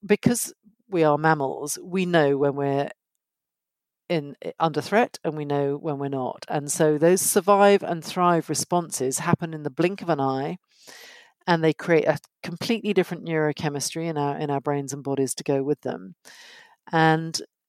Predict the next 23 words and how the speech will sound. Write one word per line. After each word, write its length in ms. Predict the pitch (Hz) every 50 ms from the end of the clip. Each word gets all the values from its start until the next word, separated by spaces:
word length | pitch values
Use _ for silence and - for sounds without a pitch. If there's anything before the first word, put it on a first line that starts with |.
| _ _ _ _ _ -
as 160 | 208 170 -
a 60 | 175
parent, 960 | - - 180 - 247 277 262 208 156 226 - - - - - - - - - - _ _ - - - - _ _ _ _ _ _ _ _ _ _ _
seeking 680 | - - - - 240 233 220 - 254 226 226 220 220 208
to 540 | - - - 165 160 156 151 151 156 - -
figure 420 | - - - 202 175 180 175 165
out 280 | 151 139 139 135 - -
what 200 | 165 165 165 -
makes 460 | 175 165 156 151 147 - - - - - _ _ _ _ _
y-, 140 | - 170 - - _ _ _
your, 300 | _ - 190 165 151 - - _
puts 300 | - 196 190 - - -
your 140 | 180 165 165
children's 580 | - - - - 180 180 160 160 151 160 151 -
brains 440 | - 170 160 151 147 151 147 135
into 260 | 143 147 143 - 147 123
thrive 720 | - - - 170 160 147 131 - - - - - 147 - -
is, 200 | - 185 143 - - _
is 220 | - 175 139 - - _ _ -
what 140 | 160 147 -
it's 160 | - - -
all 140 | 151 143 143
about. 460 | 139 147 143 139 135 131 - -